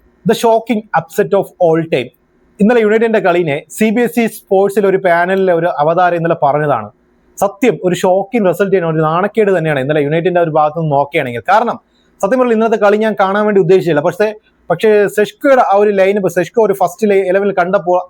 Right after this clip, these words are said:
പുള്ളിക്കാരൻ്റെ ഒരു കളി കാണണമെന്ന് കരുതി കയറിയതാണ്. ഞാൻ പത്താമത്തെ, പന്ത്രണ്ടാമത്തെ മിനിറ്റിലാണ് ആ ഒരു കളി കാണുന്നത് തന്നെ. മാർക്ക് ഗോൾഡ്ബ്രിഡ്ജ് എന്ന് പറയുന്ന ഒരു യുണൈറ്റഡിന്റെ ഒരു കട്ട ഫാൻസ് ഉണ്ട്. That's Football ആണ് അദ്ദേഹത്തിന്റെ ചാനൽ.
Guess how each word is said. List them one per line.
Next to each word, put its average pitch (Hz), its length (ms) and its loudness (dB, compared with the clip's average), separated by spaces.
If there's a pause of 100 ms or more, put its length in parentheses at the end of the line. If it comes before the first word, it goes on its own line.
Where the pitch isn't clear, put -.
പുള്ളിക്കാരൻ്റെ 247 380 2
ഒരു 214 80 2
കളി 196 260 0
കാണണമെന്ന് 202 400 0
കരുതി 190 380 0
കയറിയതാണ്. 185 480 2 (460)
ഞാൻ 185 140 0
പത്താമത്തെ, 220 420 2
പന്ത്രണ്ടാമത്തെ 214 540 0
മിനിറ്റിലാണ് 214 340 2
ആ - 20 0
ഒരു 208 180 0
കളി 196 120 2
കാണുന്നത് 190 340 0
തന്നെ. 113 220 -8 (680)
മാർക്ക് 202 360 2
ഗോൾഡ്ബ്രിഡ്ജ് 196 520 0
എന്ന് 208 120 2
പറയുന്ന 190 180 0
ഒരു 170 300 0 (140)
യുണൈറ്റഡിന്റെ 190 340 0
ഒരു 175 80 -2
കട്ട 170 420 -4
ഫാൻസ് 160 320 -2
ഉണ്ട്. 139 120 -2
That's 156 400 -4
Football 180 280 0
ആണ് 170 100 -4
അദ്ദേഹത്തിന്റെ 170 380 0
ചാനൽ. 156 540 -2